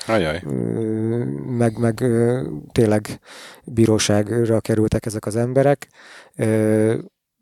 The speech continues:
Speaker 2: ez az egyik, de nem csak ez, tehát több hasonló, volt több hasonló ilyen, ilyen, ilyen, olyan szintű hackelés már. Nyilván azért, mert hogy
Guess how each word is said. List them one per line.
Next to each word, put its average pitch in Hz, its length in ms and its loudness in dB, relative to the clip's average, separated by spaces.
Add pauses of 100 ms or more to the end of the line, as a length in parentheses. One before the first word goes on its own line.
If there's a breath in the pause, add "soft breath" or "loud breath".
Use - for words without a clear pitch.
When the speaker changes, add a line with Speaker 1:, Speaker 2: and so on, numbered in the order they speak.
(140)
Speaker 2:
ez 151 260 4
az 131 100 4
egyik, 151 200 6
de 143 80 6
nem 165 120 6
csak - 180 -2
ez, 143 100 4 (280)
tehát - 160 0
több 220 160 6
hasonló, 147 560 6
volt 151 280 2
több 151 140 2
hasonló 127 340 0
ilyen, 123 260 0
ilyen, 120 260 -4
ilyen, 131 220 0
olyan 123 180 4
szintű 127 280 -2
hackelés 113 540 -2
már. 120 460 -2 (840 loud breath)
Nyilván 113 420 2
azért, 104 260 0
mert 104 260 -6
hogy 110 220 -2